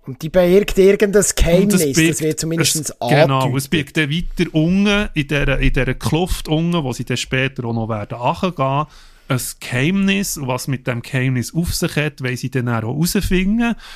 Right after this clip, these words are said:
Speaker 2: Wobei dort auch nicht ganz Plothole-mässig man denkt, ja, warum muss jetzt das alles sein? Und man muss hier auch anfügen, nämlich das Drehbuchverantwortliche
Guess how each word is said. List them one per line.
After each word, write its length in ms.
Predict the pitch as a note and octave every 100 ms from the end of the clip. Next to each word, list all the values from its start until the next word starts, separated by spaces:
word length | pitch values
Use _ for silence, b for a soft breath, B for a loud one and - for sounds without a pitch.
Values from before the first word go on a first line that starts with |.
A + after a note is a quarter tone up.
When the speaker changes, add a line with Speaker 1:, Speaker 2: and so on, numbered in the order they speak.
| B
Speaker 2:
Wobei 500 | C3 C3 C3+ C#3+ D3+ D3
dort 280 | C3+ C3+ C#3+
auch 80 | C#3+
nicht 200 | E3 -
ganz 500 | C3+ D3+ - - _ _ -
Plothole-mässig 960 | C#3 C#3 D3+ C#3+ C#3 B2+ C#3+ C#3 D3+
man 140 | C3 B2
denkt, 400 | B2 C3+ - -
ja, 180 | B2 B2
warum 300 | B2 B2+ B2+
muss 200 | A#2+ A#2+
jetzt 220 | - -
das 140 | A#2+
alles 400 | A#2+ A2+ G#2 -
sein? 320 | C3 C3 G3 - B B B B B - - _ _ _ -
Und 380 | F#3+ A#3 A3+
man 120 | E3+ F3
muss 160 | E3
hier 200 | E3 F#3+
auch 320 | E3 D3+ D3+
anfügen, 500 | G3+ - D#3+ F#3+ F3+
nämlich 320 | D3 D3 E3+ - - -
das 160 | - -
Drehbuchverantwortliche 1900 | C#3 C#3 E3+ F#3+ F#3 F#3 - - F3 E3 F3 - C3 A2 - C#3 - D#3+